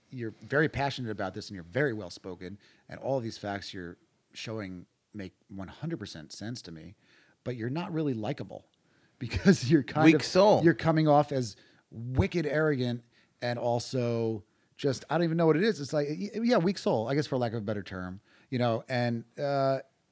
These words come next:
Speaker 1: it, it's, it's, you're very clinical. You know what I
Speaker 2: Mm-hmm.
Speaker 1: mean? You're not warm.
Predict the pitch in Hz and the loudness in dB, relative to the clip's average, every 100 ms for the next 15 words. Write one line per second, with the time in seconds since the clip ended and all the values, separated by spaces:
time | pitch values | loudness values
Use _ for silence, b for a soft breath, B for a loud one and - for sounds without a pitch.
0 | _ _ - 156 147 131 - 147 131 - | _ _ -4 -2 -2 -4 -4 -4 -4 -2
1 | 147 151 165 - - - 160 - 98 - | 0 4 2 2 -6 0 2 0 -6 -14
2 | _ _ 139 139 131 139 135 123 120 120 | _ _ 0 2 2 2 2 2 2 4
3 | 120 - _ _ 117 139 170 98 85 | 2 -4 _ _ -2 4 4 2 -6